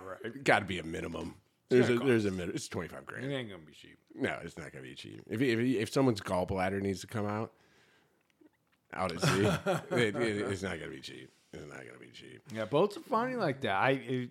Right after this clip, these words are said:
Speaker 1: it was always kinda funny 'cause every once in a while in the boatyards, you know, you're working there and somebody would pull in and be like, "Yeah, I gotta haul this boat out." "I got it for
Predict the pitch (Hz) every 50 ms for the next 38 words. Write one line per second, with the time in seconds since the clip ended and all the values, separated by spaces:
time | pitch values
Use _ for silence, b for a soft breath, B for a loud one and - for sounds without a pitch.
0 | - - 139 123 123 120 - 147 151 151 143 - - 139 120 113 - - 123 123
1 | 123 123 113 - 127 107 104 113 110 113 113 110 107 107 - - 113 107 107 104
2 | 104 101 101 101 101 98 95 95 107 104 98 95 107 98 98 98 95 95 - -
3 | b b b b b b b b b b - 123 110 104 101 101 107 117 127 123
4 | 127 120 107 104 101 98 98 98 101 101 101 - 117 110 110 104 104 98 - -
5 | 117 104 101 104 104 104 104 98 95 98 92 82 82 - - 151 165 165 165 165
6 | 165 156 147 131 107 92 - - - - _ _ _ _ _ _ _ _ _ _
7 | _ _ _ _ 110 113 120 127 113 107 120 143 135 135 131 135 151 147 135 -
8 | - 147 143 139 139 135 131 127 131 123 - - _ _ _ _ _ _ - -
9 | 131 131 131 127 139 127 120 110 101 90 - - 92 82